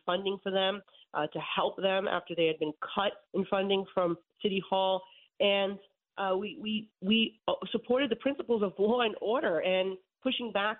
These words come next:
on this radical bail law, which I hope, you know, the governor's gonna be serious about now, considering that, you know, half the state, I think, uh, spoke loud and clear in saying that, uh, they were not happy with the direction New York is going in. Um, so what I would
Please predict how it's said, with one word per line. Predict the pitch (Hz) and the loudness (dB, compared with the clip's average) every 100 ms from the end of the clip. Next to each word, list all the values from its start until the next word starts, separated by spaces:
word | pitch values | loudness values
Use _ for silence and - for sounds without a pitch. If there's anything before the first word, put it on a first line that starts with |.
| - | -2
on | 208 196 190 185 | 0 0 -4 -8
this | 190 | -6
radical | 190 196 208 202 - | -4 -2 -2 -2 0
bail | 180 208 202 | 2 2 2
law, | 175 | 0
which | 175 | 0
I | 180 165 | -4 -2
hope, | 208 208 _ _ _ | 0 0 _ _ _
you | 202 | -2
know, | 180 | 0
the | 175 | 2
governor's | 214 226 214 | 2 2 0
gonna | 196 | -2
be | 185 180 - | -6 -8 -8
serious | 262 285 196 - | -2 2 0 0
about | 156 151 - | 0 0 0
now, | 165 160 156 156 _ _ | 0 2 0 -4 _ _
considering | 190 - 202 196 190 | -6 0 2 2 2
that, | 180 175 - - - | 2 0 -2 -8 -6
you | 175 | -6
know, | - | -4
half | 208 220 214 | -2 -2 -2
the | 196 - | -8 -8
state, | - 190 185 - | -2 0 0 -2
I | 165 | -2
think, | 185 170 - - - - | 2 0 -2 -18 -20 -6
uh, | 170 160 151 - - - | 0 0 -2 -10 -16 -2
spoke | 208 208 | 0 0
loud | 175 180 190 | 2 2 2
and | 190 180 | 0 -2
clear | - 202 180 | -2 0 0
in | 165 | -2
saying | - 180 175 170 | 2 2 2 0
that, | 170 160 - _ - | 0 0 -2 _ -6
uh, | 160 135 | -2 0
they | 180 | 2
were | 196 | 2
not | 180 160 | 2 0
happy | - - 202 196 180 | -4 -4 -2 -2 -2
with | 170 | 0
the | 165 | 0
direction | 170 170 165 - 175 | 2 2 0 -2 -4
New | 165 | 0
York | 170 165 | 0 0
is | 160 151 | -4 -2
going | 190 196 175 | 2 4 4
in. | 160 151 _ _ - | 2 0 _ _ -6
Um, | 180 180 175 - | -2 -2 -4 0
so | 196 | 2
what | 190 214 | 4 2
I | 269 | 0
would | 269 | -4